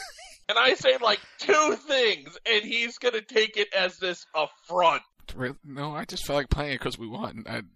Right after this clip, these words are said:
Speaker 2: wasn't, I didn't give a shit. <laughs> I
Speaker 1: Yeah.
Speaker 2: You
Speaker 1: Although
Speaker 2: know
Speaker 1: you have to admit, if you had lost to the Giants, that would have been bad.
Speaker 2: Oh, it would have been awful. <laughs> But I knew it wasn't going to happen.
Speaker 1: See, here's the thing. If we lose to the forty-niners tomorrow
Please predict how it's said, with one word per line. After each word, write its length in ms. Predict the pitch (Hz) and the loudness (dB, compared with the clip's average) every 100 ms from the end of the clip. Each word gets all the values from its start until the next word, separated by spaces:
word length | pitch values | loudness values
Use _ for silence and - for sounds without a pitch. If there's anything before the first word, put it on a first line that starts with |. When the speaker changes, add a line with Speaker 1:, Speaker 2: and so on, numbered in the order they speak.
| - | -12
Speaker 2:
wasn't, 320 | 113 117 - 117 | -10 -10 -10 -6
I 40 | |
didn't 220 | 120 113 | -6 -4
give 120 | 113 117 | -6 -4
a 60 | |
shit. 180 | - - | -6 -4
<laughs> 40 | 117 | -4
I 160 | 113 - - - 807 571 - - | -2 -4 -6 -12 -12 -12 -18 -16
Speaker 1:
Yeah. 280 | 101 98 98 - - | -12 -10 -12 -16 -8
Speaker 2:
You 120 | 165 185 | 2 4
Speaker 1:
Although 160 | 180 | 6
Speaker 2:
know 100 | 165 | 6
Speaker 1:
you 80 | 202 | 4
have 120 | 247 | 4
to 80 | - | 4
admit, 240 | - 208 160 | 2 0 0
if 100 | 196 | -2
you 100 | - | 2
had 100 | - | 0
lost 340 | 196 202 196 - | 2 0 0 -4
to 80 | 214 | -10
the 100 | 170 | -8
Giants, 540 | 190 170 156 135 - - - _ 156 | -4 -2 -2 -6 -12 -20 -20 _ -2
that 280 | 180 165 165 | 0 0 -2
would 100 | 170 | -4
have 140 | 151 156 | -4 -4
been 160 | 147 - | -6 -6
bad. 440 | 160 117 85 - - - _ - - | -6 -6 -8 -14 -18 -20 _ -20 -12
Speaker 2:
Oh, 80 | 190 | -6
it 0 | |
would 40 | 185 | -6
have 80 | 117 | -6
been 100 | 104 _ - | -10 _ -12
awful. 400 | 160 - - - - | -10 -12 -20 -20 -6
<laughs> 280 | - - 269 - - 226 | -4 -2 -4 -4 -4 2
But 100 | 165 | 2
I 40 | 160 | 2
knew 300 | 151 196 180 | 0 0 0
it 60 | |
wasn't 320 | 113 123 120 | -2 -6 -8
going 220 | - - - | -10 -12 -12
to 80 | |
happen. 540 | - - - - 52 - - - 156 | -12 -12 -14 -16 -20 -20 -20 -20 -12
Speaker 1:
See, 140 | 254 | -4
here's 160 | 262 294 | -2 0
the 120 | 233 | 0
thing. 180 | 240 220 - 180 - | 0 0 -6 _ -10
If 140 | 190 | -10
we 260 | 196 240 339 | -4 0 0
lose 460 | 269 214 220 262 269 | 0 0 0 0 0
to 80 | |
the 100 | 214 | 0
forty-niners 720 | - 214 220 208 180 185 233 - | 2 2 2 4 4 4 2 -4
tomorrow 480 | 254 269 302 349 | 0 2 4 2